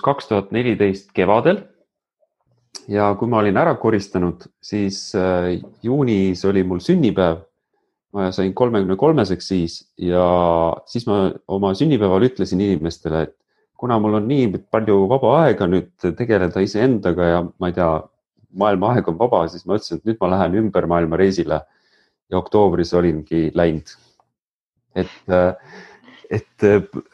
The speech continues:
uskumatu lugu on nagu selles, et kui sul jääb aega iseendale, siis on sul aega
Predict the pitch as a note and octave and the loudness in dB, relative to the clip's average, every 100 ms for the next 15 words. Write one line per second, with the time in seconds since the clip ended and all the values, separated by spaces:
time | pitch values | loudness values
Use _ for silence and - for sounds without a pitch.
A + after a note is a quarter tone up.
0 | - G2 E2+ - - E3+ - G#2 G#2 G2+ | -12 -8 -8 -10 0 0 0 -2 -2 -2
1 | G#2 C#3 C#3 G2 F#2+ F#2+ F#2 F2 C#3+ D#3 | -2 -2 2 2 2 0 -4 -4 0 2
2 | G2+ E2 - - F2 - A#2 G#2 F#2 A#2+ | 0 -2 -8 -16 -18 -10 -6 -4 -2 0
3 | C3+ G2+ G#2+ C3+ G2+ F#2 F#2+ F#2+ C3 A2+ | 2 0 2 2 2 -2 -2 0 0 0
4 | E2+ E2 D#2 G2+ G2+ F2+ E2+ A#2 A2 F#2 | -2 -4 -6 -8 -6 -4 0 2 2 0
5 | E2+ | -2